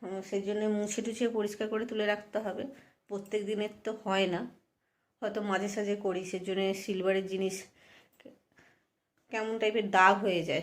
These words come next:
সেই জন্যে মুছে তুলে রাখবো। এখন উপর করে রাখি, জলটা ঝরে যায়।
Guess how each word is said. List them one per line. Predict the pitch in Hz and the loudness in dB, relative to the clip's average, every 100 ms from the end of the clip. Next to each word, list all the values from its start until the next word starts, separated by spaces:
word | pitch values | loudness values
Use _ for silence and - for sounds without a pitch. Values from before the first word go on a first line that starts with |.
| - | -2
সেই | 202 185 | -6 0
জন্যে | 196 208 214 208 - - - _ 208 202 | 2 4 4 0 -12 -20 -20 _ -6 -4
মুছে | 208 208 - - _ - - 320 427 466 - - - - | -4 -8 -16 -18 _ -20 -6 2 2 2 -10 -20 -14 -4
তুলে | 208 196 | 0 2
রাখবো। | 190 202 302 196 | 2 0 0 2
এখন | 214 196 | 2 0
উপর | 190 196 | 0 0
করে | 208 208 | 0 2
রাখি, | 202 208 | 0 0
জলটা | 196 180 190 190 | 0 2 0 0
ঝরে | 185 190 | -2 -2
যায়। | 269 | -2